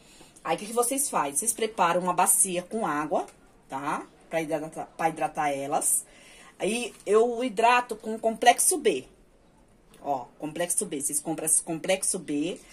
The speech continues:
Vou colocar aqui algumas gotinhas e vou mostrar pra vocês. E, pessoal, na hora que eu tava aqui abrindo a caixinha, chegou uma seguidora, a seguidora Vânia.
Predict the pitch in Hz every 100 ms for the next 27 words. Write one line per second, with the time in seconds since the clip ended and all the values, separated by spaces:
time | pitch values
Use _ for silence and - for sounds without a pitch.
0 | - - - - 165 175 170 156 - 160
1 | 156 165 160 170 170 - 165 147 147 170
2 | 254 - - - - - 143 165 165 185
3 | 180 170 185 - - 135 - - - -
4 | - 147 190 240 220 202 196 233 330 330
5 | - 220 202 - 185 165 175 165 156 147
6 | - 285 226 180 - 208 214 220 262 403
7 | 370 - - 311 330 214 226 220 185 -
8 | 214 196 247 262 156 160 240 247 180 143
9 | -